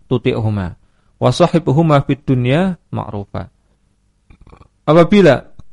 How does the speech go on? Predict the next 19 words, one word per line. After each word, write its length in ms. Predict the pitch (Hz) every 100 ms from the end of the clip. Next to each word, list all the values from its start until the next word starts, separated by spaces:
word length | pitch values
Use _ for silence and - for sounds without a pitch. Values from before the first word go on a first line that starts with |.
| -
kedua 340 | 156 147 147
orang 240 | 143 143 139
tua 180 | 135 127
kalian 560 | 123 117 120 117 104 101 - _ _ _ _ _ _ _ _ _ _ _ _ _ _ _ _ _ _ -
bersungguh-sungguh 840 | 151 - 180 170 - 226 226 160 123 - - - - -
mengajak 500 | 151 170 156 156 -
kalian 540 | 147 151 196 202 170 -
untuk 260 | 165 165 156
mensekutukan 1000 | 156 170 160 156 175 - 165 165 170 170
Allah 300 | 170 165 190
Subhanahu 800 | - 175 156 151 175 170 147 151
wa 80 | 151
taala 340 | 160 160 160
yang 300 | 156 147 143
kalian 340 | 143 147 156 147
tidak 380 | 147 143 143
mengetahui 580 | - 147 143 - 143 143
tentang 380 | 143 139 135 143
ilmunya, 680 | 147 156 151 147 151 220 302